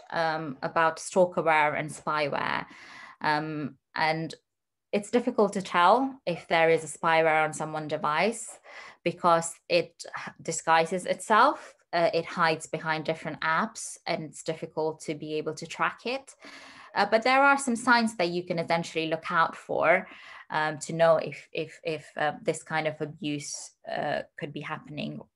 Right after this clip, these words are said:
um, or your device could be compromised in any way, shape or form.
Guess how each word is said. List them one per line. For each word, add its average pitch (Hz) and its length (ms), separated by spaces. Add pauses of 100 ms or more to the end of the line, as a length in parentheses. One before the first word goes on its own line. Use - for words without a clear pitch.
(400)
um, 147 480
or 151 380
your 160 200
device 151 460
could 156 180
be 143 80
compromised 151 680
in 143 100
any 151 260
way, 151 160
shape 151 360
or - 20
form. 151 440